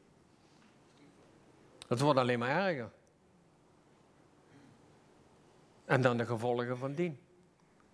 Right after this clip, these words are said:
Heb je dat samen met God uitgezocht? Heb je dat samen: "Heere, geef me de juiste vrouw, geef me de juiste man.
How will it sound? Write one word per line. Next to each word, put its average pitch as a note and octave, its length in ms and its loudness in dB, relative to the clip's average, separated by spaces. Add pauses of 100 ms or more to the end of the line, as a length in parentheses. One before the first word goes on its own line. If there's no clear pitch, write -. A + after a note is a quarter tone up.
(520)
Heb C#3+ 200 6
je D#3 80 0
dat C#3 260 -2 (140)
samen C#3 440 -2
met C3+ 160 -4
God A3+ 240 -4
uitgezocht? C3+ 560 -6
Heb C#3 160 -2
je D#3+ 80 -2
dat C3+ 160 -4
samen: D#3+ 380 -4
"Heere, D#3 380 -4 (520)
geef D#3+ 240 -2
me C#3+ 120 -4
de C#3 80 -6
juiste D3 360 -4
vrouw, C3+ 260 -2
geef D3 160 -10
me C#3 120 -8
de C3 100 -8
juiste D#3+ 380 -4
man. C3+ 280 -6